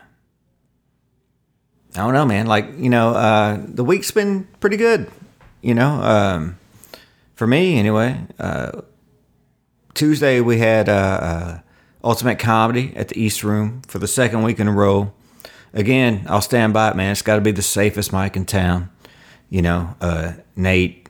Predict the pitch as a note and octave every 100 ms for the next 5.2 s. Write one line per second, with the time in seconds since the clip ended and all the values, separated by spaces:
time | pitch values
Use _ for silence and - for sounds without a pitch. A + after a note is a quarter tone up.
0 | - F#2 F#2 F#2 E2 F#2+ F#2+ F2+ - G2
1 | F#2 F2+ C#2+ E2+ E2+ E2 F#2+ F#2 F#2+ G#2
2 | G2+ F2+ F#2+ F#2 - F#2 F2 E2 E2 E2+
3 | E2+ - - - - - - - G2 -
4 | D2+ D2 - _ _ _ _ - F2+ D#2+
5 | D#2 D#2+